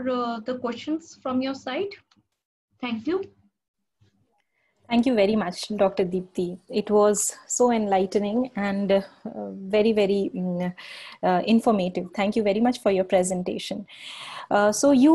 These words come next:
Speaker 2: uh, highlighted, mm, uh, right in the beginning, and, uh, rightly so, uh, the challenges of city growth and how they are connected with natural calamities, and coming spot on to the pandemic.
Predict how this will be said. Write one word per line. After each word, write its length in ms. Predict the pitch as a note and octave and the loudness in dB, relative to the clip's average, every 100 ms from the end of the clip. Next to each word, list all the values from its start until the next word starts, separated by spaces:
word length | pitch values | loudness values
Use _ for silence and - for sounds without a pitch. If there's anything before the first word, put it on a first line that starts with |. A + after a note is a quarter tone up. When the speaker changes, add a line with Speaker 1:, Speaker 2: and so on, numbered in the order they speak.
| E4+ A#3 | 8 8
Speaker 2:
uh, 260 | A3 G#3+ | 6 4
highlighted, 760 | G#3 - A3+ C#4+ D#4+ C4 G#3+ F#3+ | 2 2 4 4 4 4 4 4
mm, 560 | G#3+ - G#3+ G#3 G3 | 2 4 2 4 2
uh, 20 | G3 - - - _ - A3+ | 0 -10 -20 -20 _ -4 0
right 220 | A3+ A3+ | 0 4
in 60 | C4 | 4
the 100 | G#3 | 6
beginning, 560 | G#3+ A#3+ G#3+ F#3 F#3+ G#3 | 4 4 4 2 -4 -4
and, 320 | G3+ G3+ G3 | -4 0 2
uh, 320 | F#3+ F#3 F#3 F#3 | 4 4 2 2
rightly 320 | G#3 B3+ B3+ | 2 4 2
so, 260 | - F#3+ G3+ - - - - | 2 0 -2 -10 -18 -10 0
uh, 300 | G3 F#3+ F#3+ - G3 | 4 4 2 0 -6
the 40 | |
challenges 580 | - G#3 A3+ B3 C4 A#3 | 2 2 4 4 4 2
of 160 | G#3 G#3 | 0 2
city 280 | A#3+ A3+ | 0 2
growth 340 | G3 G#3 F#3+ A3 - | 2 2 2 0 -2
and 260 | G3+ G3+ | -2 -2
how 220 | G3+ G3 | 2 2
they 140 | G3 G3 | 2 0
are 80 | G3+ | 0
connected 440 | G#3 G#3 - F#3+ | -4 -4 -4 -4
with 140 | F#3+ | -4
natural 380 | G#3 F#3 - G3 | -4 -6 -4 -4
calamities, 680 | G3 F3 F3+ F3+ F3+ F3+ F3+ | -2 -4 -4 -8 -8 -8 -10
and 200 | F#3+ F#3+ | -12 -6
coming 260 | G3+ G3 G3+ | -4 -4 -10
spot 380 | - G#3+ G#3+ | -4 0 0
on 260 | G#3+ F#3+ F#3+ | 0 -2 -4
to 100 | G3 | -2
the 120 | F#3 | -2
pandemic. 540 | F#3 F#3+ G#3 A#3+ G3+ | -4 -4 0 0 0